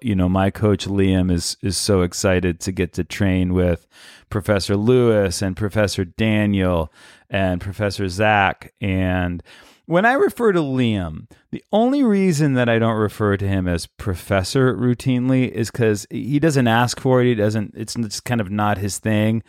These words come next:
but he is Professor Liam to me. So all of this, all of this to say that what a wild week. And then it gets even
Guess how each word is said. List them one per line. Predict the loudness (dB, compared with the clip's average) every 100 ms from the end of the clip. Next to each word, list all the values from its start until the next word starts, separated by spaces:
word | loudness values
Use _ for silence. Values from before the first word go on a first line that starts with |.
| -16 -20 _
but | 0
he | 2 0 0 2
is | 0 0
Professor | -6 -2 -2 0 0 0 -2
Liam | -8 -18 -12 -2 2 2 0 -2 -8 -8
to | -4
me. | -2 -4 -6 -16 _ -20 -20 -20 _ _
So | -2 2 2 0
all | 2 2 4
of | 2 0
this, | 0 0 -2 0
all | 2 4
of | 2 0
this | -2 -2
to | -8
say | -8 -4 -2 -2
that | -2 -2 -4 -4
what | 0 2
a | 2
wild | 2 -2 -2 2 2 2 2 -2
week. | -4 -4 -6 -12
And | -6 -4 -4 -4 -4 -4 0 2
then | 2 2 2 0 -2 -4 -8 _ _ _ _ _ _
it | -4 -2
gets | 0 0 0 0
even | 0 2 0 -2 -6